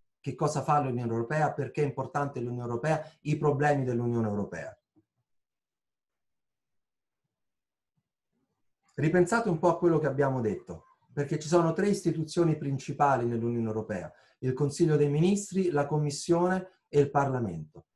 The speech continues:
Quindi quale di queste tre istituzioni dovrebbe essere responsabile di informare, di parlare, di informare i cittadini europei,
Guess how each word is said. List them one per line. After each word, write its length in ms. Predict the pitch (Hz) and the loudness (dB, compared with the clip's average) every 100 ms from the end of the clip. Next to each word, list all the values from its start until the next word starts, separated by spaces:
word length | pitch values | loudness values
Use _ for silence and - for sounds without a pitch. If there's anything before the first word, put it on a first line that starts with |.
| _ | _
Quindi 260 | - 156 147 | 2 4 6
quale 260 | 214 220 175 | 6 8 6
di 100 | 147 | 2
queste 280 | 151 - 143 | 0 -2 -2
tre 160 | 160 | 0
istituzioni 600 | 147 - 139 139 180 175 | -2 -4 -6 -2 2 2
dovrebbe 340 | 143 135 131 151 | 2 0 0 -2
essere 280 | 151 139 | -2 -2
responsabile 1160 | 135 135 - 143 139 156 156 156 160 151 - - _ | -2 -2 -4 -6 -4 -2 0 0 0 -2 -4 -12 _
di 280 | 151 151 | -4 0
informare, 760 | 151 143 156 143 143 139 120 110 | 0 2 2 2 2 0 2 0
di 140 | 131 | -2
parlare, 800 | - 135 139 135 139 151 156 - | 0 0 2 2 2 0 -2 -8
di 140 | - 143 | -4 -4
informare 540 | 147 151 151 160 165 | 0 0 2 4 4
i 120 | 156 | 0
cittadini 520 | 131 139 - 135 139 135 | -4 -8 -6 -4 -2 -2
europei, 540 | 131 - 156 165 | -4 -2 0 0